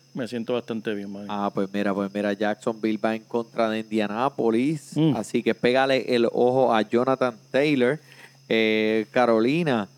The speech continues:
Speaker 2: ¿contra quién va Carolina? Carolina va en contra de Las Vegas.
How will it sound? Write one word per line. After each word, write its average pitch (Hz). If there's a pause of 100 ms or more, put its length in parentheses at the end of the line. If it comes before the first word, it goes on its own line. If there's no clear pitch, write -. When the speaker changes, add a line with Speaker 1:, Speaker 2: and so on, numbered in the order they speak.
(260)
Speaker 2:
¿contra 117
quién 143
va 156
Carolina? 127
Carolina 139
va 151
en 123
contra 135 (140)
de 160
Las 131
Vegas. 135